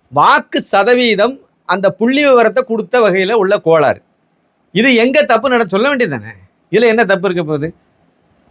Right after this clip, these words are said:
பொதுவா வாக்கு சதவீதம்னா என்னது? ஆ, இவங்க வந்து ஒன்பது மணிக்கு ஒண்ணை கொடுத்தாங்க, ரைட்டு. அப்புறம் பதினோரு மணிக்கு கொடுத்தாங்க, ரைட்டு. அப்புறம் ஒரு மணிக்குள்ள நிலவரத்தை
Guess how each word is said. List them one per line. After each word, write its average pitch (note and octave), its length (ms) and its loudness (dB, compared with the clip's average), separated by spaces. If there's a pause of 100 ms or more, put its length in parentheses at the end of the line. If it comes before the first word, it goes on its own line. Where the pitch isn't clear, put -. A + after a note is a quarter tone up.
(300)
பொதுவா F3 640 2
வாக்கு D3 360 -2
சதவீதம்னா D3+ 500 -2
என்னது? C3+ 360 -6 (360)
ஆ, D#3 360 2
இவங்க D#3+ 220 0
வந்து D#3+ 180 -2
ஒன்பது D#3+ 320 0
மணிக்கு D3+ 340 -4
ஒண்ணை - 20 -4
கொடுத்தாங்க, C3+ 540 -4 (100)
ரைட்டு. B2 460 0
அப்புறம் F3+ 300 -2
பதினோரு D#3+ 340 0
மணிக்கு D3 300 -4
கொடுத்தாங்க, C3 360 -4
ரைட்டு. B2 280 0
அப்புறம் D3+ 240 0
ஒரு D#3 180 2
மணிக்குள்ள D3 400 -2
நிலவரத்தை C3 440 0